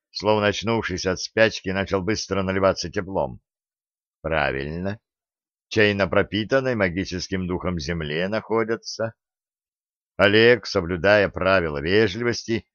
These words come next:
низко поклонился истукану, потом принялся растерянно крутить головой, подозревая, что посетителей наедине с богами, конечно, оставляют.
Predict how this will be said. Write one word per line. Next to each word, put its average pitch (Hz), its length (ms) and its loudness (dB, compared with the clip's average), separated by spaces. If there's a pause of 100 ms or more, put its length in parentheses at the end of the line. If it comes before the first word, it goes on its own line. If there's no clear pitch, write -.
(220)
низко 139 440 0
поклонился 113 920 -2
истукану, 120 800 0 (680)
потом 165 340 4
принялся 156 540 4
растерянно 147 600 2
крутить 131 460 -6
головой, 104 640 0 (460)
подозревая, 127 640 4
что 123 180 -2
посетителей 120 920 0
наедине 104 720 0
с - 100 -12
богами, 78 580 -2
конечно, 151 500 -4
оставляют. 143 800 0